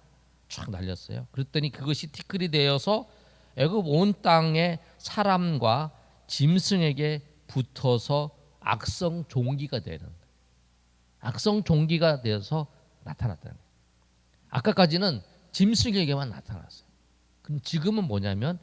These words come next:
이제 사람에게, 또 누구들에게 나타나냐면 십일 절의 말씀을 보면 "요술사들도 악성 종기로 말미암아 모세 앞에 서지 못하니", 악성 종기가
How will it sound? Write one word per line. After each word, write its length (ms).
이제 340
사람에게, 600
또 160
누구들에게 500
나타나냐면 460
십일 240
절의 240
말씀을 400
보면 300
"요술사들도 1200
악성 680
종기로 520
말미암아 880
모세 400
앞에 500
서지 460
못하니", 840
악성 420
종기가 540